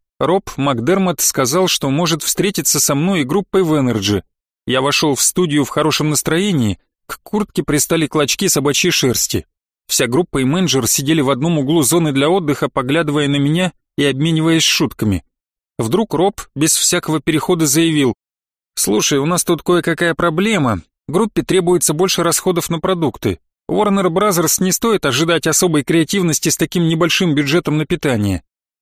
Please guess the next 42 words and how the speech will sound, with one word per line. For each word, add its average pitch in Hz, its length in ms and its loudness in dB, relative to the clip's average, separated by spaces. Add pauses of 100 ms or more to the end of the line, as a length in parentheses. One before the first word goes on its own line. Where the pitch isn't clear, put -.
(360)
«Но 123 260 0
ведь 151 280 -2
вы 151 420 2
сами 196 440 0
утвердили 147 520 0
бюджет. 127 520 -2 (260)
Администрация 160 800 0
лейбла 156 320 0
подписала 143 600 -2
его. 165 320 0 (360)
Я 139 240 0
не 139 100 0
могу 170 300 0
просто 175 320 -2
так 147 200 -2
взять 160 340 0
и 156 60 0
отменить 156 500 0
его. 107 240 -2 (340)
К - 60 -20
тому 160 240 0
же 160 160 2
у 143 160 -2
ребят 151 320 0
достаточно 139 560 -2
продуктов. 185 560 -4 (260)
Они 185 280 0
целый 190 300 0
день 175 220 0
заказывают 165 520 0
что-то 170 260 -2
из 143 140 0
меню», — 151 280 0
сказал 160 340 0
я, 175 140 0
показывая 151 460 -2
на 147 120 -2
пухлую 160 360 0
папку. 147 340 -2
«Это 202 140 -2
что, 143 320 0
шутка?» 240 540 0